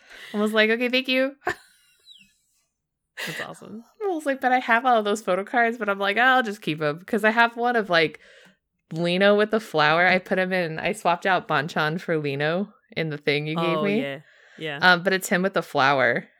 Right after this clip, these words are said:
Speaker 2: Cute.
Speaker 1: So I'm gonna keep that one. I might put that one in my purse. <laughs> So I have, like, an
Speaker 2: Mm-hmm.
Speaker 1: extra one.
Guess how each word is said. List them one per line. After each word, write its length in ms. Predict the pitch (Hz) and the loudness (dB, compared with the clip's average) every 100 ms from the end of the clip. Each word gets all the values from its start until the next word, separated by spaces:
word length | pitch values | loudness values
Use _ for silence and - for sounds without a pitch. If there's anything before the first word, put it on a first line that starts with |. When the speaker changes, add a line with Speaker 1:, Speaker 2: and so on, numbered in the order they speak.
| _ _ _ _ _ _ - | _ _ _ _ _ _ -16
Speaker 2:
Cute. 440 | 311 349 196 160 _ _ - | -14 -14 -16 -18 _ _ -20
Speaker 1:
So 340 | - 170 160 | -4 -2 0
I'm 200 | 147 185 | -2 -4
gonna 160 | 180 180 | -6 -8
keep 280 | - 185 | -8 -8
that 180 | - 135 | -2 -2
one. 200 | 131 135 | -2 -6
I 80 | - | -6
might 160 | 170 160 | -6 -6
put 100 | 151 | -4
that 140 | 151 | -4
one 120 | 135 135 | -4 -6
in 60 | |
my 120 | 127 | -8
purse. 580 | 123 - 135 156 - - _ | -8 -8 -8 -8 -12 -20 _
<laughs> 60 | - - - _ _ _ _ _ _ - - - | -20 -20 -20 _ _ _ _ _ _ -14 -14 -12
So 60 | 220 | -10
I 80 | 220 | -8
have, 160 | 202 | -10
like, 160 | 190 160 | -12 -12
an 60 | 160 | -14
Speaker 2:
Mm-hmm. 60 | 160 | -16
Speaker 1:
extra 260 | - - | -20 -18
one. 160 | - | -16